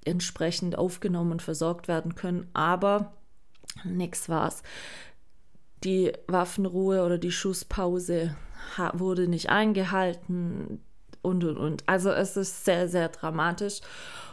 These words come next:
Und ich hab für mich auch gemerkt, es ist sehr wichtig, egal ob's bei mir jetzt ist oder andere Menschen, dass die wirklich aufpassen, dass ihre mentale Gesundheit nicht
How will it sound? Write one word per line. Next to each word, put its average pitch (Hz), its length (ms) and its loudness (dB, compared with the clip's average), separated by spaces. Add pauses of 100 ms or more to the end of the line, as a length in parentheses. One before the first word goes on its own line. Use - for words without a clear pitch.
(120)
Und 185 480 2
ich - 240 0
hab 196 160 2
für 185 180 0
mich 226 300 2
auch 208 220 0
gemerkt, 170 680 2 (420)
es 170 220 -2
ist 175 240 -2
sehr 180 260 4
wichtig, 180 680 0
egal 175 420 2
ob's 190 200 -2
bei 160 160 0
mir 202 220 4
jetzt 208 260 0
ist - 180 -6
oder 180 220 2
andere 170 380 0
Menschen, 175 520 0 (480)
dass 185 260 0
die 185 300 -2
wirklich 196 460 0
aufpassen, 196 760 2
dass 175 220 0
ihre 185 280 0
mentale 180 580 0
Gesundheit 202 640 0
nicht 196 340 -4